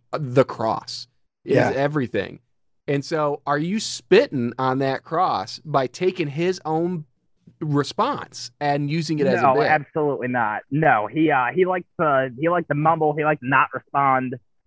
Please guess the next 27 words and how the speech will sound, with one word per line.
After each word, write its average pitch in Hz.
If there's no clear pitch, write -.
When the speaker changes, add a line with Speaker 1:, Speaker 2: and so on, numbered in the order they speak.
Speaker 3:
He 156
liked 160
to, 135
he 160
liked 160
to 151
just, 139
um, 117
kinda 170
breathe 156
under 151
his 135
breath. 135
That's 127
how 123
he, 120
that's 156
how 156
he 131
liked 131
to 127
respond 120
Speaker 1:
You 123
Speaker 3:
to 135
Speaker 1:
see, -
Speaker 3:
people 170
Speaker 1:
'cause 147